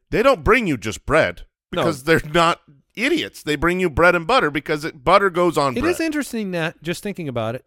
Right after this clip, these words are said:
Speaker 3: like, when you order breakfast food at a restaurant and you get toast, it will come with butter on it. They'll put the butter on it beforehand.
Speaker 1: Yeah.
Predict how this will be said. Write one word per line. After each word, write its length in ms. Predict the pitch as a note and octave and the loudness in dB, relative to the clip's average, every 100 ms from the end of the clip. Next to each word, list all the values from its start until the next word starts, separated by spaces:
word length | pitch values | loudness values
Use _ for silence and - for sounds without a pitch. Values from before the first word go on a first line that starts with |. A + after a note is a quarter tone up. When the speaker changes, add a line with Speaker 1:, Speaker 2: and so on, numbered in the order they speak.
| E3+ | -8
Speaker 3:
like, 160 | D3 | -8
when 160 | D#3+ E3 | -8 -8
you 120 | F#3+ | -6
order 440 | F#3+ F#3 F3 D#3 - | -4 -2 -2 -6 -8
breakfast 500 | D#3 F3 - E3+ - | -4 -4 -6 -12 -12
food 380 | - E3 A2 G#2+ | -6 -6 -6 -8
at 160 | D#3 C#3 | -6 -4
a 60 | |
restaurant 400 | C#3 C#3 - A#2+ | -2 -6 -6 -10
and 100 | A#2 | -8
you 60 | B2 | -8
get 140 | C#3+ | -8
toast, 420 | - G3 A#2 - - _ _ _ - | -4 -4 -4 -8 -20 _ _ _ -4
it 80 | |
will 100 | G#3 | -2
come 220 | A#3+ G#3+ G#3 | 0 -2 -2
with 100 | D#3+ | -2
butter 240 | E3 A#2 | -2 -2
on 140 | F#2+ | -10
it. 60 | - _ _ - | -18 _ _ -4
They'll 120 | F3 | -2
put 200 | - C4+ | 0 -2
the 60 | A3 | 0
butter 180 | G#3+ | 0
on 100 | F#3+ | 0
it 60 | F3+ | -2
beforehand. 460 | C#3 - G#3 A2+ - | -4 -6 -6 -6 -10
Speaker 1:
Yeah. 180 | - F#4+ | -2 -2